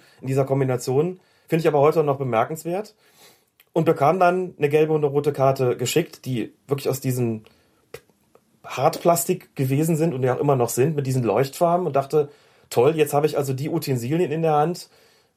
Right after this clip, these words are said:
die man als Schiedsrichter so in der Bundesliga hat“, und wusste jetzt gar nicht, was stelle ich denn jetzt damit an. Aber zum Glück hatte ich einen Bruder, den ich sie zeigen konnte. <laughs> Ich glaube, das hat ein bisschen für die Faszination gesorgt, die das, die, die Schiedsrichterei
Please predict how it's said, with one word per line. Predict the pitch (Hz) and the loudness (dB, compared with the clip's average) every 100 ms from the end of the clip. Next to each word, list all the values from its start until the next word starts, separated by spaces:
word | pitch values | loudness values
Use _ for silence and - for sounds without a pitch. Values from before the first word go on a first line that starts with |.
| _ | _
die | 139 | -2
man | 156 143 143 | 2 2 0
als | - - | -2 -2
Schiedsrichter | 143 156 143 139 | -2 -2 0 0
so | 135 | 2
in | 139 | 2
der | 131 | 2
Bundesliga | 143 143 135 123 110 | 0 -2 -2 -2 2
hat“, | 143 | 0
und | - 135 | 0 -2
wusste | 156 151 | 0 0
jetzt | 147 | 2
gar | 143 | 0
nicht, | 131 | 0
was | 120 - | -4 -2
stelle | 143 131 | 0 0
ich | |
denn | 131 | -2
jetzt | 117 - | -2 -2
damit | 107 104 - | -4 -4 0
an. | 240 190 - _ _ _ _ _ | 0 0 -6 _ _ _ _ _
Aber | - 113 | -6 -4
zum | - 131 | -2 -2
Glück | 147 | 0
hatte | 143 | 0
ich | 139 | 2
einen | 139 | 0
Bruder, | 147 175 | 2 2
den | 123 127 | 2 0
ich | 127 | -2
sie | 127 | -2
zeigen | 143 143 104 | 0 0 -4
konnte. | 95 90 90 - | -10 -14 -4 -2
<laughs> | - 277 - 277 - 302 | 0 -2 -2 -6 -4 -8
Ich | 320 139 | -4 2
glaube, | 175 247 | 4 4
das | 226 202 | 2 2
hat | 226 - - - - _ - - _ - | 0 -2 -18 -20 -20 _ -20 -20 _ -12
ein | 156 147 | -4 -2
bisschen | 202 247 226 | 0 0 0
für | 208 | -2
die | 180 | 0
Faszination | 185 180 190 170 139 147 165 226 | 0 0 2 0 0 -2 0 0
gesorgt, | 180 135 151 214 196 | 0 2 2 2 -2
die | 170 | -6
das, | 160 | -6
die, | 156 165 | -6 -6
die | 160 | -6
Schiedsrichterei | 165 185 185 175 143 165 180 | -6 -6 -4 0 2 2 0